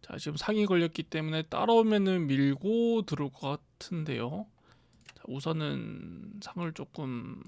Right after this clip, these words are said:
후진 배치를 해야 될 것 같습니다. 자, 밀면은 여기 있는 대를 하면서 풀어내야 될 것 같거든요.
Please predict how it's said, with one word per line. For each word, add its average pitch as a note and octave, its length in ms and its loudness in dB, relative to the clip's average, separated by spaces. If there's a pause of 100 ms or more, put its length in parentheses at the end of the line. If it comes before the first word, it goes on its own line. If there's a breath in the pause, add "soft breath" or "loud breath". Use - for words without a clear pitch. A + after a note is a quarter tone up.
(140)
후진 F3+ 340 0
배치를 D3 640 -2
해야 C#3 760 2
될 C#3 140 -4
것 C#3 100 -6
같습니다. C3+ 540 -4 (1120 loud breath)
자, - 340 -16
밀면은 F3 840 2 (1500 loud breath)
여기 D#3 160 0
있는 D3+ 240 0
대를 C#3+ 300 0
하면서 F#3 400 0
풀어내야 G#3 380 4
될 C3 140 -2
것 B2 180 -4
같거든요. C#3 420 -8